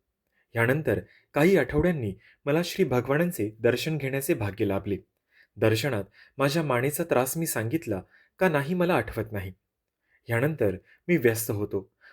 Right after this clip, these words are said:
व व्यायाम करायला वेळ नव्हता. पण आश्चर्य म्हणजे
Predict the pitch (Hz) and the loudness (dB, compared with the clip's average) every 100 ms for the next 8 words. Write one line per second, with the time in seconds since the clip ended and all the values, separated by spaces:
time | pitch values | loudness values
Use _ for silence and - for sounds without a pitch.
0 | - 160 147 143 170 185 170 165 185 127 | -2 2 4 4 2 0 2 2 2 2
1 | 107 104 98 98 92 _ _ _ - 170 | 0 -2 -6 -8 -10 _ _ _ -4 -2
2 | 127 - 175 180 147 160 170 98 | -2 -2 2 2 2 -2 -2 -4